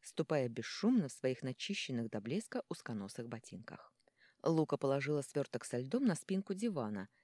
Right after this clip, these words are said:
и откинулась на него затылком, прикрыла веки. Перед глазами стояло лицо Эммы Висенте. О чем она хотела поговорить? Что держало ее в таком напряжении?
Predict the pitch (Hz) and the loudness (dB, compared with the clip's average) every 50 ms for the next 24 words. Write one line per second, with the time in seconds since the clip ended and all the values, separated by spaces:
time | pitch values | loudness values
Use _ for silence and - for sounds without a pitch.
0 | _ _ - 147 147 135 - - - 214 262 277 220 170 143 131 - - 143 139 | _ _ 2 4 4 2 0 -2 -2 0 2 2 2 2 2 0 -2 -4 -4 -2
1 | 131 123 113 143 175 156 151 135 - - 104 101 - - - 104 - - _ _ | -2 -2 -2 -2 -2 -2 -4 -6 -6 -8 -8 -8 -8 -8 -8 -8 -8 -10 _ _
2 | _ _ - - 359 - - 160 160 170 160 127 107 101 98 - - - - - | _ _ 0 0 2 2 2 0 0 0 0 -2 -4 -8 -10 -10 -12 -14 -14 -16
3 | _ _ _ _ _ _ _ _ _ _ _ - 147 135 143 139 - - 127 127 | _ _ _ _ _ _ _ _ _ _ _ 0 2 2 0 0 0 0 -2 0
4 | 123 123 170 214 220 180 135 - - - 135 135 151 185 175 156 139 139 135 - | 0 2 4 4 4 4 2 0 -4 -2 -2 0 2 2 2 0 0 0 -2 -4
5 | - - - 247 254 254 - - - _ _ - 233 233 220 214 214 214 214 220 | -10 -4 0 0 0 0 -2 -8 -20 _ _ 2 4 6 6 6 6 4 2 -2
6 | - - - - 127 101 - - - - - - _ _ _ _ _ _ _ _ | -4 -6 -4 -4 -4 -4 -6 -8 -12 -16 -16 -16 _ _ _ _ _ _ _ _
7 | _ _ - 208 - - - - - 262 262 247 240 233 - 240 226 - - 226 | _ _ -14 -14 -14 -12 -6 -4 -2 0 0 0 0 0 -2 -4 -6 -4 -2 -2
8 | 214 208 202 - 190 185 202 202 196 180 135 - - - - - _ _ _ _ | -2 -2 -2 -4 -4 -2 -2 -2 -2 -4 -6 -8 -10 -14 -20 -20 _ _ _ _
9 | - - - - - - - - - - _ - - 302 269 196 139 120 139 143 | -20 -20 -20 -20 -18 -12 -10 -8 -8 -8 _ 0 2 4 4 4 4 2 0 0
10 | 143 151 165 226 277 285 233 185 165 151 139 127 123 120 - _ - 156 - - | 0 0 -2 0 2 2 2 2 2 0 0 -2 -2 -4 -4 _ -8 -8 -6 -6
11 | - 180 175 170 165 - 180 196 185 175 160 131 104 98 98 - - - - - | -4 -2 -2 -2 -2 -4 -4 -4 -4 -2 -4 -4 -4 -6 -10 -10 -12 -12 -14 -14